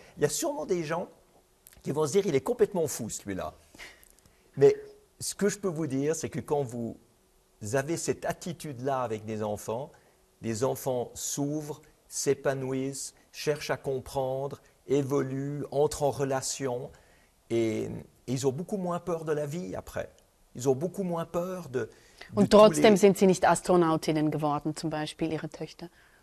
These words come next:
Speaker 1: Non, elles sont pas devenues astronautes, mais elles avaient, elles avaient d'autres choses. Moi non plus, je suis pas devenu astronaute.
Speaker 2: Non, non, genau.
Speaker 1: Mais, vous savez, il y a, il y a déjà six cent cinquante personnes qui ont été dans l'espace. Euh,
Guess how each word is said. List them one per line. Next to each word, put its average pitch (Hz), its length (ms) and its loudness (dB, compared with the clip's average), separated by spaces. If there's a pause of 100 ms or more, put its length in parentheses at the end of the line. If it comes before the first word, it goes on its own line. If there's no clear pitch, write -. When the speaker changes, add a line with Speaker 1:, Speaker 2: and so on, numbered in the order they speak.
Speaker 1:
Non, 190 240 -2
elles 233 60 0
sont 180 140 -2
pas 185 120 -2
devenues 180 220 -4
astronautes, 208 520 0
mais 139 140 -2
elles 123 280 -4
avaient, 123 360 0
elles 113 160 -8
avaient 113 140 -2
d'autres 139 220 -8
choses. 196 140 -2
Moi 123 120 -4
non 147 120 0
plus, 262 140 -8
je - 60 -8
suis 156 80 -10
pas 131 120 -2
devenu 113 220 -6
astronaute. 107 480 -6
Speaker 2:
Non, 185 140 2
non, 254 200 -2
genau. 202 360 -4
Speaker 1:
Mais, 135 340 2 (1000)
vous - 340 -20
savez, 156 200 -4
il 175 60 -4
y 147 60 -2
a, 131 120 -2
il 117 60 -10
y 127 60 -2
a 131 40 -2
déjà 127 280 -2
six - 160 -6
cent 190 160 -4
cinquante 160 360 -6
personnes 127 420 -6
qui - 100 -10
ont 104 60 -4
été 107 160 -8
dans 104 120 -2
l'espace. - 640 -6 (720)
Euh, 98 280 -2